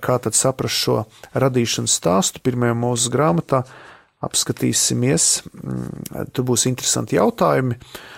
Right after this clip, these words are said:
uz kuriem mēģināsim atbildēt, un atgādinu arī, ka,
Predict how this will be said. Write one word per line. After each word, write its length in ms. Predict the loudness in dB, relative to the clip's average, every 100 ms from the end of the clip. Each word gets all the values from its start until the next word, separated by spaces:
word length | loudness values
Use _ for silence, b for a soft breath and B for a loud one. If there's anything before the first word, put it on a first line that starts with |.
| B _
uz 80 | -4
kuriem 220 | 0 2
mēģināsim 580 | 4 2 4 2 2 2 2
atbildēt, 500 | 2 0 0 0 0
un 80 | 0
atgādinu 480 | 4 4 4 2 2
arī, 200 | 2 0
ka, 220 | 2 2